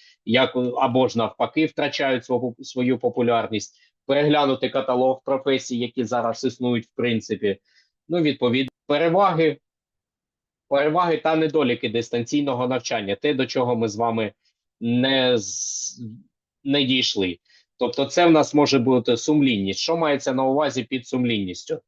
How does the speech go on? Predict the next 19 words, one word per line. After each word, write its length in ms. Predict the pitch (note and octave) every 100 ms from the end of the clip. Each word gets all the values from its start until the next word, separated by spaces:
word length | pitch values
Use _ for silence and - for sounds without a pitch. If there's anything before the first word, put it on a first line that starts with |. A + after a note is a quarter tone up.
| _ _ _ _ -
Ви 140 | D#3
зараз 340 | D#3 D#3+ D#3 F#3
можете 380 | F#3 D#3+ C#3
спокійно 480 | A#2+ C#3 C3 D3+ C#3
прогуляти 520 | B2+ A#2 A#2 A#2+ A2+
урок. 380 | A#2 A2+ G2+ - _ _ _ _ _ _
Далі. 460 | A2+ D3 G#2+ F#2 F2 _ _ _ _ _ _ _ _ _ _ _ _ _ -
Ну, 80 | - _
стосовно 440 | - E3 E3+ D3 C#3+
того, 300 | D3+ D3+ C#3
що 180 | -
інтерактивність, 880 | C3+ B2 C#3 C3+ - C3+ A2+ A2+ -
так, 200 | A#2 G2+
дійсно, 420 | G2 A#2 G2 G#2+
навчання 500 | G#2 A2+ - A2 G#2+
стало 300 | G2+ A#2 A2
більш 300 | G#2 A2+ G2+
ін-, 140 | A2+ A2
інтерактивне. 960 | - C3 A#2 C3 C3+ F3 F3+ E3 C3+ -